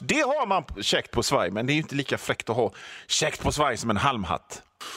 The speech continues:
Vad hindrar dig att ha en halmhatt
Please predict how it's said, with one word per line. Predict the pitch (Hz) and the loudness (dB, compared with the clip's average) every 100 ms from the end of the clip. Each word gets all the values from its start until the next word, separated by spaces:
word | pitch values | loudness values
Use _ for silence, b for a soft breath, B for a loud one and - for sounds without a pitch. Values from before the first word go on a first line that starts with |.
| B - | B -2
Vad | 143 294 233 202 | 2 4 2 2
hindrar | 254 202 170 190 | 0 2 2 2
dig | 226 220 | 2 2
att | 220 214 | 4 4
ha | 247 269 285 294 | 4 4 2 2
en | |
halmhatt | 269 302 294 247 226 254 | 2 2 0 0 2 2